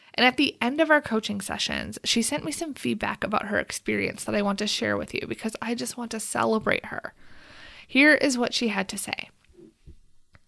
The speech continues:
"I identified three goals, and at the end of the sessions, I achieved all of my goals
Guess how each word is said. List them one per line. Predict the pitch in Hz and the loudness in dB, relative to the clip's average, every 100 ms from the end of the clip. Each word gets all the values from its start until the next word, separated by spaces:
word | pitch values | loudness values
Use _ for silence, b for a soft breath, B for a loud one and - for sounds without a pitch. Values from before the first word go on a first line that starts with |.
| - _ | -20 _
"I | 240 285 | 4 6
identified | 330 277 240 226 208 196 196 - | 6 6 2 2 2 2 0 -4
three | 220 233 | 0 2
goals, | 233 208 185 226 269 - B B B | 6 8 8 4 0 -4 B B B
and | - 214 | 0 2
at | 214 | 2
the | - - | -2 0
end | 254 320 | 2 2
of | 320 | 2
the | 294 | 2
sessions, | - 202 208 190 196 - - | 0 -2 -2 -2 -4 -4 0
I | 220 | 2
achieved | 269 277 226 208 196 - _ | 2 2 0 2 0 -4 _
all | 226 247 294 | 6 8 8
of | 277 | 6
my | 254 220 | 4 2
goals | 202 180 185 | 2 2 2